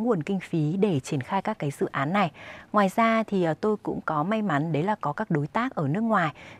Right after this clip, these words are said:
Thì, ờ, các thầy, các chuyên gia ở nước ngoài thì đã có rất nhiều kinh nghiệm trong việc triển khai một số những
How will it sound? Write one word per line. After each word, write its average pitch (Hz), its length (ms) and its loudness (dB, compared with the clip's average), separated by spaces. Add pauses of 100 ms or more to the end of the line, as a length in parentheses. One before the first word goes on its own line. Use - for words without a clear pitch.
Thì, 185 200 2
ờ, 160 80 2
các 254 240 -4
thầy, 165 440 0
các 240 120 -6
chuyên 214 220 -2
gia 196 300 2
ở 151 240 0
nước 202 160 0
ngoài 185 340 0
thì 139 100 -4
đã 143 240 -4
có 147 320 -2
rất 277 140 -4
nhiều 196 180 0
kinh 202 240 -4
nghiệm 220 180 2 (320)
trong 214 220 -2
việc 170 200 -2
triển 165 240 -2
khai 202 280 -6
một 180 140 -2
số - 200 -6
những 160 200 -4